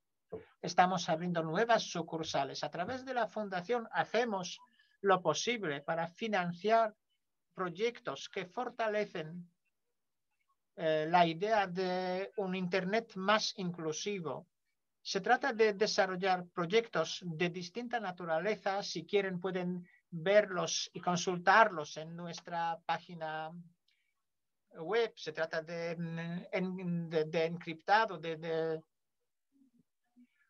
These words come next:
esos recursos, enorme potencial, muchos expertos que, eh, pueden servir de apoyo y de ayuda para que todo funcione de forma adecuada.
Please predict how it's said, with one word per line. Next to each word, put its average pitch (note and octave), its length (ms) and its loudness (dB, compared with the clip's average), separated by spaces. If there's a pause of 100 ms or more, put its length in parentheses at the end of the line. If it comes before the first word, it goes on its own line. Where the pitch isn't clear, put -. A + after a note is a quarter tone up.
(140)
esos F3+ 460 -6
recursos, F3 680 4
enorme E3+ 380 0
potencial, F3+ 960 4
muchos F3 340 -6
expertos F#3+ 1120 -4
que, F3+ 560 -8 (600)
eh, F3+ 260 -4 (140)
pueden A3 320 2
servir G#3 540 2
de E3+ 800 -2 (260)
apoyo G#3 500 0
y E3+ 100 -2
de E3 560 -4
ayuda E3 800 0
para E3 320 2
que E3+ 140 -8
todo A#3+ 300 -6
funcione F3 500 -6
de D#3+ 120 -6
forma D#3 420 -4
adecuada. D3+ 720 -2